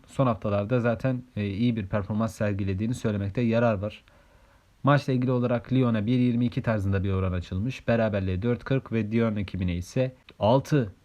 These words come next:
şeklinde bir oran açılmış baktığımız zaman. Yine bu ev sahibi ekibin, e, Lyon karşısında oynamış olduğu karşılaşmalarda izlediğim kadarıyla söylüyorum. Lyon'a karşı açıkçası çok zorlanan bir ekip ve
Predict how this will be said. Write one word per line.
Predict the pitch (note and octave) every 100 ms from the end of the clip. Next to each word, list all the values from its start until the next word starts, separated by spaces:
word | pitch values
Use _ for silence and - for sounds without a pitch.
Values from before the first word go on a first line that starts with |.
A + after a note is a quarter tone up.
| _ _ _
şeklinde | - G#2 F#2 G2 F#2+
bir |
oran | F#2+ F#2+ F#2
açılmış | F2+ F#2+ G2 A2+
baktığımız | G2 F#2 G2 F2+ F#2
zaman. | G2 B2+ C#3+ - _ _ -
Yine | E3 E3 - G#3+
bu | C3+ B2+ D#3 D#3+ - _ _ _ _ -
ev | D3 D3
sahibi | D3 C3+ B2+ C3+ - -
ekibin, | A2 - G#2 B2 D3 - - _ _ _ -
e, | G2+
Lyon | G2+ G2+ B2+ E3 C#3+
karşısında | A#2+ A2 - B2+
oynamış | B2 B2 A#2+
olduğu | A#2 A2+
karşılaşmalarda | B2 A2 A2 G#2 A2 G#2+ A2+ C3 C3+ -
izlediğim | B2+ A#2+ C3 D3+ C#3
kadarıyla | A#2 G#2+ G2+ F#2+ F#2
söylüyorum. | - F#2+ F#2+ A2 D#3+ D#3+ - _ -
Lyon'a | D3+ A2 G2
karşı | G#2 G2 C#3+ -
açıkçası | A2+ - A2 G2 - - C#3+ C#3+ -
çok | - B2+ -
zorlanan | G#2+ G2 G#2 C3
bir | C#3+
ekip | C3+ - C#3 - - - -
ve | A#2+ C3+